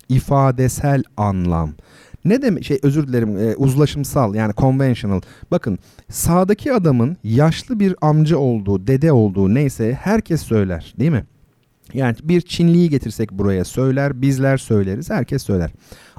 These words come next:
Ancak o, e, şekilde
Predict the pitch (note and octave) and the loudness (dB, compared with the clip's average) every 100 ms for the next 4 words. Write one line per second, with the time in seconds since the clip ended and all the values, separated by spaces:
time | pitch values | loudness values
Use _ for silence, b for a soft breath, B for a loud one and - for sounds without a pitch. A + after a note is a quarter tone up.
0 | _ C3 G#3 A3 B2 D3 - - _ b | _ 0 2 2 2 -4 -12 -20 _ b
1 | b b b b b _ - G3 C4+ - | b b b b b _ 0 2 2 0
2 | D#3+ D3+ D3 - - C#3+ C3+ A2+ G#2+ G2 | 2 4 2 0 -4 -2 0 0 2 0